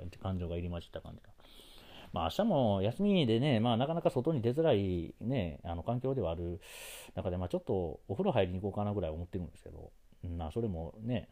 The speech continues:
果たしていいことなのか悪いことなのかはさておき。まあまあ、そうやってぼーっとしながら、こうやっていろんな、なんかポッと思いついた、あれってどういうことなんやろうとか、これってどういうことなんやろうとかっていうことを、まあ考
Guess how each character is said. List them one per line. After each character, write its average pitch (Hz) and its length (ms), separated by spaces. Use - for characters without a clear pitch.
果 98 80
た 110 80
し - 60
て 82 260
い 95 120
い - 40
こ 156 100
と 160 80
な 107 60
の 87 80
か 90 60
悪 110 120
い - 20
こ 85 140
と 101 120
な 82 80
の 78 60
か 80 100
は 82 40
さ 90 100
て 85 120
お 76 80
き。 - 180
ま 143 140
あ 101 40
ま 113 200
あ、 90 60
そ 120 100
う - 20
や - 20
っ - 20
て 98 60
ぼ 113 220
ー - 20
っ 131 40
と 98 80
し - 100
な 95 140
が 92 80
ら、 87 120
こ 95 120
う - 20
や 90 80
っ - 20
て - 360
い 90 80
ろ 92 100
ん 85 60
な、 76 120
な 90 120
ん - 20
か - 80
ポ 110 140
ッ - 80
と 90 100
思 87 120
い - 40
つ - 80
い 78 60
た、 - 220
あ 120 80
れ 123 60
っ - 40
て 98 100
ど 104 120
う - 20
い 104 40
う - 20
こ 107 80
と - 100
な 82 120
ん - 20
や 78 80
ろ - 120
う - 40
と - 80
か、 - 80
こ 131 80
れ 143 60
っ - 20
て - 100
ど 98 80
う - 20
い - 20
う - 20
こ 117 100
と 98 100
な 82 100
ん - 20
や 76 60
ろ 76 220
う - 20
と - 60
か 131 100
っ 127 60
て - 200
い - 20
う 156 60
こ 185 100
と 214 320
を、 131 60
ま 135 100
あ 147 60
考 165 180